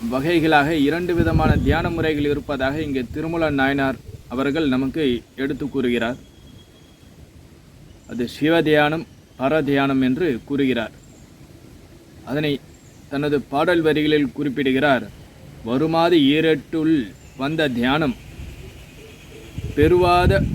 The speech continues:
புந்தி புலன் போக மேவ-, மேவம், உருவாய சத்தி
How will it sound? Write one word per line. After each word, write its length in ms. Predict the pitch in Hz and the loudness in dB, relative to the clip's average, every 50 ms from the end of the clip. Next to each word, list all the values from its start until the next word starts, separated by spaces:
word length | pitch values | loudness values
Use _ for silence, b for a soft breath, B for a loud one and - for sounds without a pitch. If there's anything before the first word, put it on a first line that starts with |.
| - | -4
புந்தி 360 | - 156 165 175 180 175 185 180 - - | -4 -4 -4 -4 0 2 2 2 2 0
புலன் 320 | 156 156 165 170 165 160 151 - - | -2 -2 -2 0 0 0 0 0 0
போக 380 | 143 143 147 151 160 156 139 160 170 175 - - - - - - - - - - - | 2 2 2 2 2 2 0 0 -2 -2 -4 -4 -6 -6 -6 -6 -6 -6 -6 -4 -4
மேவ-, 580 | - - - 147 151 151 151 151 147 135 120 - 117 | -2 0 0 0 0 0 0 0 0 -2 -2 -4 -4
மேவம், 480 | 123 135 151 160 160 156 156 139 120 113 - - - - - - - - - - - - - - - - - | -6 -4 -4 -4 -4 -2 -4 -4 -4 -8 -12 -16 -14 -12 -12 -10 -10 -10 -10 -10 -12 -12 -12 -12 -12 -10 -6
உருவாய 600 | 123 135 156 175 180 175 175 175 180 185 185 185 170 | -4 0 2 4 4 4 4 4 4 4 2 0 0
சத்தி 460 | - - 143 139 - - 175 170 | -2 -4 -6 -6 -4 -2 0 0